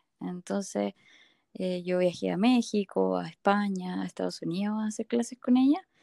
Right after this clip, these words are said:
Y, mm, por ejemplo, el, el último viaje fue de dos meses.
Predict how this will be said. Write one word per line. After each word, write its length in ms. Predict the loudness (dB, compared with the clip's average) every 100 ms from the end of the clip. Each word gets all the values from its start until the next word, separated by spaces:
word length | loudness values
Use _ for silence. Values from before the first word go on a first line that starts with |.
| _ _ _ _ _
Y, 400 | -4 -2 -2 -4 -4
mm, 280 | -2 -4 -4
por 140 | -6
ejemplo, 340 | -2 -2 0
el, 200 | 0 0 0
el 240 | 0 0
último 460 | -4 0 0 2 6
viaje 380 | 6 6 0
fue 240 | 2 4 6
de 80 | 6
dos 180 | 6
meses. 380 | 6 4 2 -6